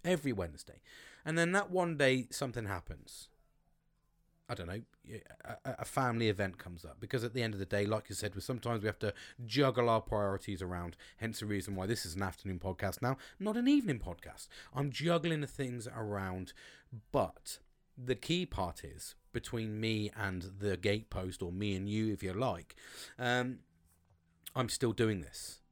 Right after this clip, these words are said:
What a lot of us tend to do is we tend to get into a learned habit. We tend to get into a routine with something. It becomes enjoyable. We start seeing the, s-, the positive signs,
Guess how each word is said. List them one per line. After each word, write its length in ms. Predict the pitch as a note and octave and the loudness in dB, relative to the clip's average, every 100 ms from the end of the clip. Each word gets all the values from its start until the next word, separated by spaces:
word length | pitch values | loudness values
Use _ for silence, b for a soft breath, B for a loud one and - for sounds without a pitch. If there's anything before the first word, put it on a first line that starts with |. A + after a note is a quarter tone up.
| _ | _
What 220 | - B2+ A#2+ | -2 2 4
a 40 | |
lot 380 | B2+ D3+ D3 - | 6 6 6 4
of 140 | F3 | 6
us 160 | F3+ - | 6 4
tend 340 | E3+ D#3+ D3 | 2 2 2
to 120 | D3 | 0
do 260 | B2 D2 D2+ A2 B B B B B | -2 -4 -10 -16 B B B B B
is 180 | B2 G#2+ | -2 0
we 80 | B2+ | 0
tend 320 | - C3 D3 | 0 0 2
to 80 | E3 | 0
get 300 | C#3 D3+ - | 4 4 4
into 300 | D#3 C#3 D#3 | 0 2 4
a 20 | |
learned 400 | D#3 D3+ D3+ C#3 | 6 8 6 4
habit. 420 | A2 D#2 - C#3 - | -2 -6 -8 -14 -8
We 120 | A2 | -8
tend 320 | - C3 D3 | -2 -2 0
to 60 | D#3+ | 0
get 300 | C#3 E3 D#3 | 2 2 2
into 280 | D#3+ D#3 D3+ | -2 2 4
a 60 | |
routine 500 | C3+ C#3 B2+ A#2+ G2+ | 4 4 2 -2 -2
with 120 | F2 | -4
something. 440 | - D#2+ D2+ E2+ G2 B B | -6 -10 -10 -12 -10 B B
It 160 | D#3+ D3+ | -4 -2
becomes 460 | D#3+ - E3+ F3 D3+ | -2 2 4 4 0
enjoyable. 640 | E3 A2 D2 C#2+ F#2 B2 B B | 0 -2 -4 -6 -6 -6 B B
We 140 | C3 D3+ | 2 4
start 360 | - D3+ D#3 | 6 4 4
seeing 300 | - E3 D#3 | 2 2 2
the, 80 | D3+ | 0
s-, 160 | - - | -2 0
the 80 | D#3 | 0
positive 680 | - - E3 D3 D3+ D#3+ D3 | 2 4 6 4 2 2 0
signs, 540 | - D2+ D#2+ A2 C3 | -2 -6 -6 -8 -8